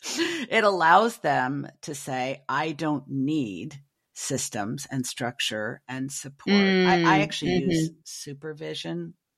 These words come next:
Speaker 1: in terms of accountability, safety, structure, supervision, support, all of that, because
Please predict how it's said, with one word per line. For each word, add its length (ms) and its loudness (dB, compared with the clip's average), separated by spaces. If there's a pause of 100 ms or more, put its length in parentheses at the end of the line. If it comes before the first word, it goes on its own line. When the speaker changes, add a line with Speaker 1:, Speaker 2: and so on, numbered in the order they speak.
Speaker 1:
in 120 -6
terms 360 -4
of 100 -2
accountability, 960 0 (600)
safety, 680 4
structure, 880 2
supervision, 760 -2
support, 920 -4 (580)
all 220 2
of 100 -4
that, 340 -2
because 840 2